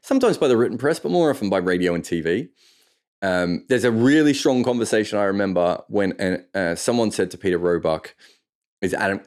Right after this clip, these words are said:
Adam Gilchrist is the best batter in the world." And I think this was ninety-eight or ninety-nine. And Peter Roebuck's like, "We've got Brian Lara, Steve Waugh, we've got,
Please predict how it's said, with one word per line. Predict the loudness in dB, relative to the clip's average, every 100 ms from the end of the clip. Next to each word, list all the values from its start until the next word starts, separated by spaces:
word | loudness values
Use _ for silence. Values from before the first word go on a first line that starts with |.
| -4
Adam | 0 2
Gilchrist | 2 2 0 -4
is | -2
the |
best | -2 -2 -2
batter | -2 0
in | 0
the |
world." | 0 0 -2 -6 -8
And |
I | -6
think | -4 -2
this | -2
was | -2
ninety-eight | -2 0 0 0 0
or |
ninety-nine. | -2 -2 -2 -4 -6 -8 -12 _ _ _ _ _ -4
And | -4 -4 -8 -4
Peter | 0
Roebuck's | 2 0 -2 -2
like, | -2 -2 -4 -4
"We've | -2
got | -2 -2
Brian | 0 0 0
Lara, | -2 -2 -4 -8 -14
Steve | -4 -2 -2
Waugh, | -2 -2 0 -2 -6 -10
we've | -6
got, | -4 -4